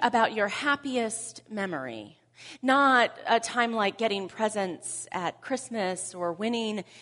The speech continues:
in a competition, but a time when you felt deeply connected to people you love. That is the way to work against the Dementors, bringing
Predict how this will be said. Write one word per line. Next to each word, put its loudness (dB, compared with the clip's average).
in -2
a -2
competition, -6
but -6
a 0
time -4
when -6
you -8
felt -4
deeply -12
connected -8
to -14
people -16
you -14
love. -14
That 6
is 2
the -2
way 2
to -8
work 2
against 0
the -8
Dementors, 0
bringing 2